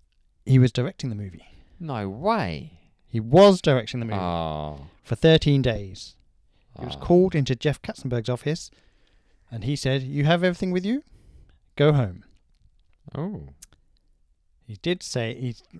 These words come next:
Speaker 1: didn't want to be too open about this, but he said, "I got along great. Great with that dog. Love,
Speaker 2: <laughs>
Speaker 1: love that dog."
Speaker 2: <laughs>
Speaker 1: Uh, apparently, people were saying Winkler held up production. Hanks has complained about him, got him fired.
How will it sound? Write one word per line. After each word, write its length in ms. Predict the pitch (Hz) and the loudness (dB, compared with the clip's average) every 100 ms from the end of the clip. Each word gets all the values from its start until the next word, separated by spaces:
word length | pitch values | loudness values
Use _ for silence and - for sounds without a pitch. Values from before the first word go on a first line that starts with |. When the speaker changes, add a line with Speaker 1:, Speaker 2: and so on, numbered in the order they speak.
| - | -14
Speaker 1:
didn't 160 | 185 262 | -8 -4
want 100 | 254 | -4
to 40 | |
be 40 | 233 | -4
too 160 | 240 | -4
open 160 | 185 151 | -4 -4
about 180 | 135 131 | -4 -4
this, 120 | 139 | -6
but 80 | - | -6
he 20 | |
said, 220 | 120 131 - | -6 -6 -6
"I 40 | 120 | -6
got 160 | 185 | -4
along 200 | 160 147 | -4 -4
great. 260 | 139 135 117 _ _ _ _ _ _ | -2 -4 -4 _ _ _ _ _ _
Great 220 | - 143 | -4 -2
with 120 | 156 143 | -2 -2
that 160 | 147 | -2
dog. 260 | 123 92 - - - - - | -4 -8 -10 -18 -20 -20 -8
Love, 200 | 113 139 - | -4 -4 -6
Speaker 2:
<laughs> 100 | _ | _
Speaker 1:
love 200 | 117 156 | -2 2
that 160 | 165 165 | 2 2
dog." 260 | 123 92 - - - | -2 -6 -14 -18 -10
Speaker 2:
<laughs> 140 | - 165 - 175 - - 190 - - - - _ _ _ _ _ - | -4 -4 -4 -8 -10 -14 -20 -20 -20 -20 -20 _ _ _ _ _ -4
Speaker 1:
Uh, 300 | 135 143 147 | 0 2 0
apparently, 640 | - 214 240 151 147 208 - - - - _ _ _ _ _ _ - | 2 0 2 0 0 -2 -8 -20 -20 -20 _ _ _ _ _ _ -12
people 200 | 139 135 | -6 -2
were 60 | 143 | 2
saying 280 | 147 143 | 2 2
Winkler 280 | 147 143 147 | 0 0 -2
held 240 | 120 147 151 | 2 2 0
up 120 | - | -4
production. 480 | 135 170 - 175 247 _ _ _ _ _ _ _ _ _ - | -6 -6 -4 -6 -6 _ _ _ _ _ _ _ _ _ -14
Hanks 240 | 151 131 | -14 -12
has 100 | 131 | -12
complained 360 | - 123 151 156 | -10 -6 -4 -2
about 180 | 156 170 | -4 -4
him, 100 | 151 | -8
got 140 | - | -10
him 80 | - | -10
fired. 320 | 127 104 107 | -8 -10 -12